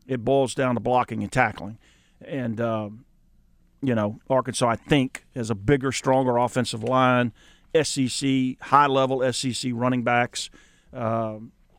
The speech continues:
the tight end may not be as prevalent in the pass game, but, you know, obviously I think they've got some guys in there that can get in the way and,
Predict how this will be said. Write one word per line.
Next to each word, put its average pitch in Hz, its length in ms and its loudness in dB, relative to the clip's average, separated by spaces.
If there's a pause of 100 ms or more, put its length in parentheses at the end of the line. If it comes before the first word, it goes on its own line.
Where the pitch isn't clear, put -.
(160)
the 127 100 -4
tight 143 300 2
end 147 420 -4
may 147 180 0
not 139 220 0
be 135 120 0
as 120 120 -4
prevalent 143 380 0
in - 20 -10
the 117 60 -6
pass 139 340 2
game, 139 340 0 (320)
but, 123 260 0 (120)
you 131 120 -4
know, 127 60 0
obviously 127 380 0
I 123 80 0
think 127 220 -6
they've 123 140 -4
got 123 160 -2
some 127 160 -8
guys 120 320 -2
in 120 80 -4
there 120 140 -4
that 117 120 -2
can 117 140 -6
get 127 100 -2
in - 80 -8
the 113 60 -8
way 120 340 -4
and, 113 140 -12